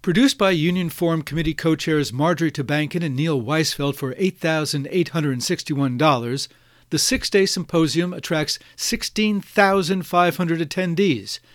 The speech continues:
and it crystallizes the incipient Black Power movement on campus. Chancellor Edwin Young unwittingly helps underwrite the conference through a twenty-five hundred dollar contribution his office had made to the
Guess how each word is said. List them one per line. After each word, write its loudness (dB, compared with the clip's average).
and 0
it 0
crystallizes 0
the -4
incipient -2
Black 0
Power 6
movement 0
on 0
campus. -6
Chancellor 0
Edwin 2
Young 2
unwittingly 2
helps 0
underwrite 4
the -6
conference -6
through 4
a 2
twenty-five 2
hundred 2
dollar 4
contribution 0
his 2
office 2
had -2
made 2
to -6
the 2